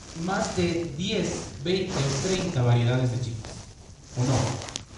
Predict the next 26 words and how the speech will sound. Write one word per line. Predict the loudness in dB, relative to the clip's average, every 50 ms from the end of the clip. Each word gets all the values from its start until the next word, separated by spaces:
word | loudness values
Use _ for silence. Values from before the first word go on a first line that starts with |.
| -10 -8 -6 -6 -6 -6 -6 -10 -10 -12 -14 -14 -16 -16 -16 -16 -18 -18 -20 -20 -20 -12 -8
Y | -2 -2
yo | 0
suelo | 0 2 2 2 4 4
decir, | 4 4 4 4 2 2 0 0 -4 -8 -10 -12 -14 -18 -20 -20 -10 -4
desde | -4 -2 0 0 0 0
que | 2 2
apareció | 0 2 2 2 2 2 2 0 0 0 2 2 2 2 0 -2 -6 -4 -2
la | 0 0 2
mora | 2 4 4 6 6 6 4 4 2 2
azul | 2 2 4 2 2 2 2
salvaje, | 2 2 2 2 2 2 2 0 0 -2 -4 -4 -6 -8 -10 -12 -16 -20 -20 -20 -20 -20 -20 -20 -20 -16 -16 -14 -14 -12 -14 -12 -12 -12 -12 -12 -12 -12 -10 -10 -10 -10 -10 -10 -10 -10 -10 -10 -12 -12 -10 -6
el | -4 -2 0 0
mundo | 0 0 2 2 4 4 4 2 0 -4 -10 -14 -16 -18 -18 -18 -18 -18 -18 -18 -20 -20 -18 -20 -20 -20 -20 -18 -18 -18 -18 -14 -12
nos | -8 -6 -4 -4 -4
está | -2 0 0 2
dando | 2 2 2
una | 2 2 2
señal | 0 0 0 0 0 -2
que | -2
ha | -2
cambiado, | -2 -2 2 2 4 4 4 4 4
¿no? | 2 0 0 -2 -6 -10 -12 -14 -16 -18 -18 -18 -16 -16 -16 -16 -16 -16 -14 -12 -8 -6
¿Han | -4 -2
visto | -2 -2 -2 -2 -2
moras | 0 0 0 0
azules? | 0 -2 -2 -2 -4 -4 -4 -6 -8 -8 -12